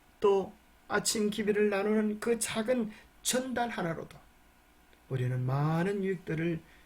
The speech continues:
끼칠 수 있다고 하는 사실을 기억하고 주님을 위하여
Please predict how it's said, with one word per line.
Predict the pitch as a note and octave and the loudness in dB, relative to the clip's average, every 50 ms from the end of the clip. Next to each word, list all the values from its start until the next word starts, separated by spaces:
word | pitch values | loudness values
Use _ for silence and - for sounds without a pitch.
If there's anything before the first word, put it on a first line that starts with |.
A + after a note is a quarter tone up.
| - - - - | -20 -20 -12 -4
끼칠 | - F#3+ - - - - D#3 | -2 -2 0 0 0 0 0
수 | - - - | 0 0 -2
있다고 | C#3 - - D#3 D3 C3+ C#3+ | -4 -4 -2 0 0 2 2
하는 | C#3 C#3 C#3 | 0 0 0
사실을 | C3 - C#3+ B2+ B2+ - C#3 C3 B2+ C#3 - - | -2 -2 -4 -4 -6 -6 -8 -8 -8 -8 -10 -10
기억하고 | - - F3 E3+ F3 - - E3+ F#3 G#3 A3 - - - - _ - - - - - - - - | -8 -8 -6 -6 -8 -12 -14 -12 -10 -10 -10 -10 -14 -20 -20 _ -20 -20 -20 -20 -20 -20 -20 -10
주님을 | - - - A3+ A3+ A3 G#3+ G#3+ - - - | -4 -2 0 2 2 0 0 -2 -4 -6 -8
위하여 | - - - | -10 -12 -14